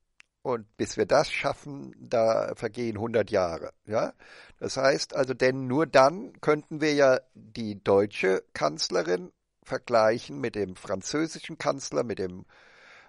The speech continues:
äh, belgischen Kanzler, mit dem niederländischen Kanzler und so weiter und könnten da eine Rangliste herstellen. Also ist es besser, wir gehen einen kleinen Schritt zurück und sagen, wir stei-, st-,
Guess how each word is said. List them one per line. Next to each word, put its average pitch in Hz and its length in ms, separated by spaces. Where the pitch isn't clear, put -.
äh, 104 220
belgischen 147 560
Kanzler, 127 480
mit 95 160
dem 87 300
niederländischen 135 800
Kanzler 120 480
und 135 180
so 123 200
weiter 113 460
und 123 180
könnten 107 380
da 117 220
eine 123 260
Rangliste 110 500
herstellen. 92 720
Also 107 240
ist - 200
es 107 140
besser, 139 440
wir 170 100
gehen 147 240
einen 120 160
kleinen 110 380
Schritt - 280
zurück 113 540
und 120 180
sagen, 113 460
wir 104 280
stei-, - 580
st-, - 340